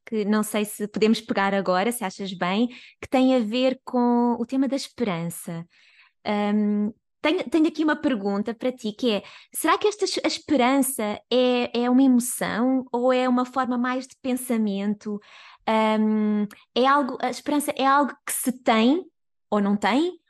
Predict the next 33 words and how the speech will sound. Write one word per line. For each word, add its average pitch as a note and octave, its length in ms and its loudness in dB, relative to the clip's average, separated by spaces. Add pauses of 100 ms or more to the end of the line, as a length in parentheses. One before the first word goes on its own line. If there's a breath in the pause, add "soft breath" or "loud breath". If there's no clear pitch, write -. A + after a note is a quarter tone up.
(140)
Ou B3+ 140 2
é C4+ 60 4
algo C#4 200 2
que - 100 -10
se - 120 -10
constrói, G#3+ 680 -2
que - 180 -14
se - 140 -10
cultiva? F#3+ 640 -4
Como C#4 160 -2
é F#4 60 -2
que G#4+ 100 0
é - 20 0
a - 20 0
tua F#4 160 2
visão C#4 240 0
em C#4 60 2
relação C4 260 -2
à B3 40 2
esperança? G3+ 360 -6
Porque - 280 -8
chega B3 280 0
aqui B3 220 -2
a B3 40 0
esta B3 180 -4
altura, C4+ 400 -4
não A#3+ 100 -2
é? A#3 60 -4
E A#3+ 40 -4
que A#3 80 -6
a A#3 40 -8
pessoa B3 280 -4
quer B3 380 -4